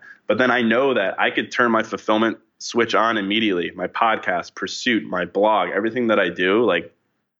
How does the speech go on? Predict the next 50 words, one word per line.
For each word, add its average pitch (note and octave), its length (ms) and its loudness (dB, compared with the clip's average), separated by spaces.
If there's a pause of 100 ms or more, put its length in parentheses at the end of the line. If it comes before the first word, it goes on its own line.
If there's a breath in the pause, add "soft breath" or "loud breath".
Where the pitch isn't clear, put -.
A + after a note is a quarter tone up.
(300)
it's A2+ 120 -2
just B2 160 -2
so B2+ 140 2
easy A2+ 300 0
for G#2 120 -4
me G2+ 120 2
to F#2 80 -2
find F#2 340 0
that. A2 200 2
And F#2+ 100 0
I G2+ 140 2
just, G#2 180 -4
like, F2+ 220 0 (400 loud breath)
really A#2 200 2
want A2+ 360 -2
to A#2 140 -2
encourage G#2 460 0
people G#2 280 -2
to G2+ 260 -2
make F#2+ 420 0
an G2 160 0
effort G2 480 0 (280 soft breath)
to - 80 -2
do G2 200 0
that. E2 280 -2
Like, E2+ 140 0
I F#2 100 2
see G2+ 220 -2
so A2+ 260 0
many A2+ 240 0
people, G#2 520 0 (220 loud breath)
some E3+ 180 0
of F#3 60 2
my D3 100 2
good C#3 220 0
friends B2+ 320 -2
included, A2 540 0
just F#2 200 -8
talk G#2+ 300 0
about E2 280 -2
it. - 80 -10 (260 soft breath)
Talk A2 260 0
about, G2+ 300 0
oh, G2 320 0
they G2 180 -2
would F#2+ 320 -4
love G2+ 320 0
to G#2 80 -6
do G2 220 0
something. F#2+ 420 -2